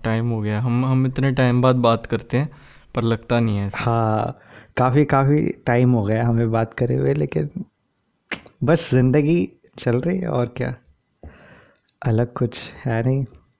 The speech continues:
Speaker 2: अभी तो ट्वेंटी ट्वेंटी तो कैसे ख़त्म हो गया पता ही नहीं चला, साल ही ख़त्म हो गया। अब क्या पन्द्रह दिन बाकी है बस।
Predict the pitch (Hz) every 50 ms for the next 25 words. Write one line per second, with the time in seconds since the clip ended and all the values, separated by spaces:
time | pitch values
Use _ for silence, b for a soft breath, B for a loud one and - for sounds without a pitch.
0 | _ _ _ _ _ _ _ _ _ _ _ _ - 120 104 117 120 - 139 127
1 | 123 123 - - 123 120 127 127 - 135 131 131 135 - 147 147 143 131 127 143
2 | 139 - 139 117 151 147 151 143 147 143 135 - 127 - 135 139 143 139 143 120
3 | - 135 117 120 110 110 - b b b b b b - - 127 113 123 131 139
4 | 135 135 131 - 120 107 110 98 104 117 113 110 107 107 - _ _ _ - B
5 | B B B B B B B B B B _ - - 120 117 113 - 123 113 117
6 | 120 123 117 110 117 113 107 107 117 113 - 117 113 107 104 113 110 - -